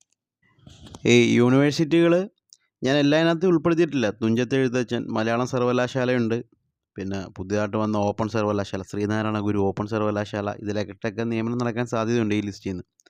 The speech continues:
നിങ്ങൾക്ക് കിട്ടുന്ന, നിങ്ങളുടെ ഓരോരുത്തർക്കും വീടിനടുത്ത് ഏറ്റവും പോയി വരാവുന്ന യൂണിവേഴ്സിറ്റികളായിരിക്കും തിരഞ്ഞെടുക്കുന്നത്. പിന്നെ സാധ്യത ഏതാണെന്ന് ചോദിച്ചാൽ,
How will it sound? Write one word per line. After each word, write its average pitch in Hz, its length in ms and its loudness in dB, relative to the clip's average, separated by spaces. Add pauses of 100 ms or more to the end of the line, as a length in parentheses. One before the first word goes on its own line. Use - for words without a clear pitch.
(880)
നിങ്ങൾക്ക് 104 340 -6
കിട്ടുന്ന, 135 440 -2 (220)
നിങ്ങളുടെ 139 340 2
ഓരോരുത്തർക്കും 113 640 0 (280)
വീടിനടുത്ത് 123 680 -2
ഏറ്റവും 127 340 0
പോയി 127 260 0
വരാവുന്ന 139 380 2
യൂണിവേഴ്സിറ്റികളായിരിക്കും 135 960 2 (540)
തിരഞ്ഞെടുക്കുന്നത്. 113 720 2 (1120)
പിന്നെ 107 220 0 (100)
സാധ്യത 113 600 0
ഏതാണെന്ന് 139 420 2
ചോദിച്ചാൽ, 104 440 -2